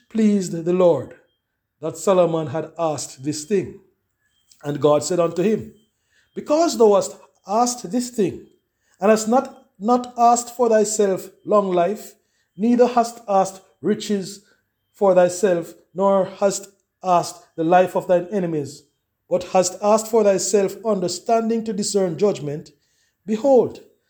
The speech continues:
I have done according to thy words. Lo, I have given thee a wise and understanding heart,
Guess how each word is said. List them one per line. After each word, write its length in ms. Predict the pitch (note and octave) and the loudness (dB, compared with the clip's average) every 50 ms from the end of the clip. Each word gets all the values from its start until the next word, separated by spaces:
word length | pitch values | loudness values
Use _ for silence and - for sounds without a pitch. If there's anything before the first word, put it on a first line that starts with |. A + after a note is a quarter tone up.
| _ _ _ _ - | _ _ _ _ -6
I 120 | F#3 G3 | 0 2
have 260 | F#3 G3 F3+ D#3 D#3 | 2 2 2 0 0
done 180 | - B3 B3 B3 | 0 2 2 2
according 500 | B3 B3 B3 - B3 A3+ A3 G#3+ G#3+ G#3+ | 0 -2 -2 0 0 2 2 2 0 -2
to 100 | A3+ A3 | -2 0
thy 160 | G#3 G3+ G3 | 0 0 2
words. 560 | F#3+ A3 A#3+ A#3+ A3+ G#3+ - - - - - _ _ _ _ _ _ _ _ _ _ _ _ | 2 2 2 2 0 -4 -6 -12 -20 -20 -20 _ _ _ _ _ _ _ _ _ _ _ _
Lo, 520 | - A#2 C#3+ E3 F#3+ A3 C#4+ - - - - _ _ _ _ - | -2 2 2 4 4 2 2 -2 -8 -18 -20 _ _ _ _ -2
I 100 | F3 E3+ | 0 2
have 220 | F3 F3 C#3+ C#3 | 2 0 0 0
given 260 | G3 A#3+ A#3 A#3+ A3 | -2 -2 0 0 0
thee 120 | A3 A#3 A3 | 2 2 4
a 100 | G3+ D#3 | 4 2
wise 540 | A#2 G2 G#2 C3+ D#3+ F3+ G3+ G#3+ G#3+ G3 | 0 -4 -2 2 2 4 4 2 0 0
and 160 | G#3+ G#3 G3+ - | -2 -4 -4 -4
understanding 720 | - G#3+ G3+ F#3 F#3 F3+ - - - F#3 F#3+ F#3 G3 F#3+ | -6 -6 -4 -4 -6 -8 -8 -10 -10 -8 -6 -6 -6 -6
heart, 420 | F3+ G#3+ G#3+ G3+ E3+ - - - | -4 -4 -4 -6 -6 -10 -18 -20